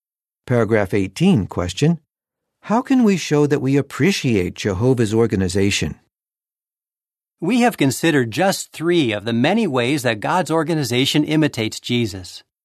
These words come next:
Speaker 2: As you study the Bible, take note of additional ways that the organization follows Jesus' example.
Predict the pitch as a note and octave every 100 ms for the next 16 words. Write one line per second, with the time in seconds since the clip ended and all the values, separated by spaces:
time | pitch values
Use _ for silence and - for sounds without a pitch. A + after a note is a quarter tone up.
0 | _ _ _ _ _ _ - C#3 C#3 F#3+
1 | - D3 E3 F3+ B2 G2+ F#2 G#2 G#2+ _
2 | _ _ - B2 - D#3 F#3+ F3+ D#3+ A#2+
3 | E3+ - F3+ C#3 G#2+ G#2+ G2 G2+ A#2 C3+
4 | D3+ F3 F#3+ C3+ A#2+ B2+ D#3+ C3 - C3+
5 | E3+ B2+ F#2+ A2+ C#3+ C3+ A#2 G#2+ G#2+ A2
6 | A#2+ F#2+ F2